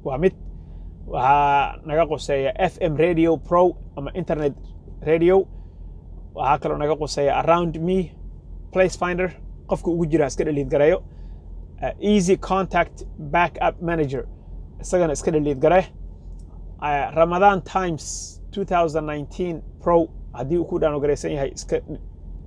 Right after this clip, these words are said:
eh, delete gare isagana. Eh, Restaurant Finder, Find Food app-ka la yiraahdo. Haddaa haysato, isagana iska delete gare.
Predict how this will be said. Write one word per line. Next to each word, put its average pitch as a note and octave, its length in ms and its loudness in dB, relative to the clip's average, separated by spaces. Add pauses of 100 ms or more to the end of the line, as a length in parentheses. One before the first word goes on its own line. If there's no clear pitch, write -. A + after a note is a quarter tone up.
eh, C#3 300 2
delete D3 280 0
gare D#3+ 200 6
isagana. D#3 380 0 (760)
Eh, C#3 180 0
Restaurant F#3 420 4
Finder, F3+ 460 0 (540)
Find F3 260 4
Food F#3+ 380 0 (280)
app-ka D#3+ 300 2
la D3 80 4
yiraahdo. D3 380 2 (800)
Haddaa D3+ 240 4
haysato, D#3 360 0
isagana D3+ 320 0
iska D#3 200 -4
delete C3+ 280 -2
gare. E3 280 4